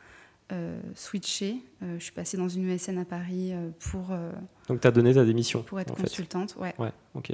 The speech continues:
Speaker 2: T'as donné ta démission pour, euh, donc,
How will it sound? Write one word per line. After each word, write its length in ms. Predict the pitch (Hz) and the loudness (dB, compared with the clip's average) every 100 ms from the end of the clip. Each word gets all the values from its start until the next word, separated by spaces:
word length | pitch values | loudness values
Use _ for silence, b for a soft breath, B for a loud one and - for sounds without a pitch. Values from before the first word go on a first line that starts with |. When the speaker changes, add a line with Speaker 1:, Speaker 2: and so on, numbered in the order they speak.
| - | 0
Speaker 2:
T'as 120 | 113 | 2
donné 180 | 117 113 | 2 2
ta 100 | 113 | 4
démission 460 | 110 110 - 131 | 2 0 0 0
pour, 380 | 131 - 117 110 | 0 2 4 6
euh, 380 | 107 104 104 104 107 b b b b b b b _ _ - | 4 2 0 -2 -4 b b b b b b b _ _ -8
donc, 200 | 113 | -8